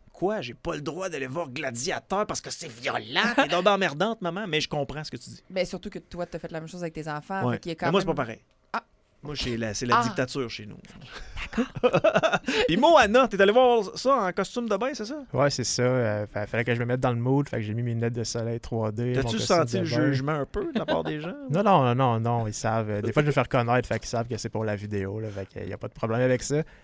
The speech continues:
Speaker 3: Mais Moana, euh, le premier était vraiment bien reçu. Il a fait
Speaker 1: Ouais.
Speaker 3: six ans qu'il est sorti, puis c'est un film qui mélange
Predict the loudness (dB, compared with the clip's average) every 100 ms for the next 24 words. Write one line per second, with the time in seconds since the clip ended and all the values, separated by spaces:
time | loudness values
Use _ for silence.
0 | _ -2 2 4 4 6 6 6 4 4
1 | 4 4 2 0 -6 -12 _ _ -6 0
2 | 0 2 2 4 2 2 0 2 2 2
3 | 0 0 0 0 -2 -4 -4 0 0 0
4 | -2 -2 -2 -4 -4 -6 -8 -6 -6 -4
5 | -6 -4 -4 -4 -4 -4 -4 -2 0 0
6 | -2